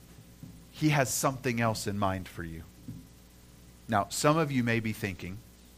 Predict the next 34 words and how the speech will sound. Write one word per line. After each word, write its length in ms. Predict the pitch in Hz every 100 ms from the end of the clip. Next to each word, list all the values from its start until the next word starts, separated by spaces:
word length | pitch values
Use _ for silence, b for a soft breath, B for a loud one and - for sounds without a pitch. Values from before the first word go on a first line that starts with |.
| - - -
and 80 | 127
it's 120 | 131
a 60 | 139
legitimate 420 | 117 110 98 -
question, 400 | - 87 - 120 - - - - - B B B B B B B B -
"Well, 640 | 190 202 180 170 165 160 - - - - - - - - 123
Jesus 500 | 123 202 180 147 143
knew 100 | 147
he 120 | 123
was 120 | 110
gonna 160 | 113 104
raise 220 | 104 95
Lazarus 400 | 101 95 95 87
from 160 | 92
the 80 | 90
dead." 220 | 85 82 - - - - - - - - - - - - - - - - - - - - - - -
It's 160 | 147 131
okay 260 | 151 160
to 80 | 117
think 200 | 107 104
that. 220 | 117 120 -
I've 160 | 117
thought 240 | - 92 -
that. 280 | 104 - - - - - - - - - -
Like, 220 | 117 117 - -
Jesus 460 | 117 185 254 226 123
knew 160 | 113
what 100 | 147
he 60 | 101
was 140 | 95
going 240 | - 101 95
to 120 | 87
do, 340 | 95 92 87 113
so 720 | - - 113 101 98 95 95